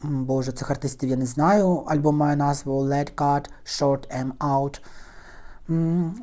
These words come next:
Lady Gaga, Mayhem, Kendrick Lamar, Leon Th-,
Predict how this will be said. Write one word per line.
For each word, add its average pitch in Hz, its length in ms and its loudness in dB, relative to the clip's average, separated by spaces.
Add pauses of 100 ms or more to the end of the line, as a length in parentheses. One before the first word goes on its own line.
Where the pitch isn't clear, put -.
Lady 139 300 4
Gaga, 175 480 6
Mayhem, 165 640 2
Kendrick 139 460 0
Lamar, 170 460 2 (440)
Leon 143 380 2
Th-, - 260 -12